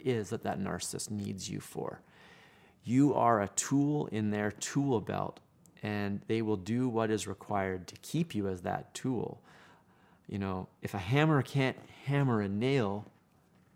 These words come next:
what good is a hammer? So I've noticed that I N F Js are susceptible to narcissists. Um, I don't know why that is.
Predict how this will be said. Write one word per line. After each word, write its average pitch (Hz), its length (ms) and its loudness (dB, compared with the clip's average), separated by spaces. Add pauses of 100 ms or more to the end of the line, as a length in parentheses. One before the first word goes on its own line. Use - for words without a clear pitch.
(360)
what 117 200 -2
good 117 100 2
is 101 140 0
a 101 80 0
hammer? 95 480 -4 (220)
So 113 520 2 (840)
I've 110 140 0
noticed 135 440 6
that 113 100 -2
I 110 140 -2
N 110 60 -2
F 104 120 -4
Js 104 300 -2
are 107 60 -4
susceptible 101 840 -6
to 101 300 -4
narcissists. - 720 -4 (400)
Um, 90 500 -8
I 95 80 -4
don't 104 120 -2
know 107 80 0
why 107 180 4
that 117 160 -2
is. 139 340 -4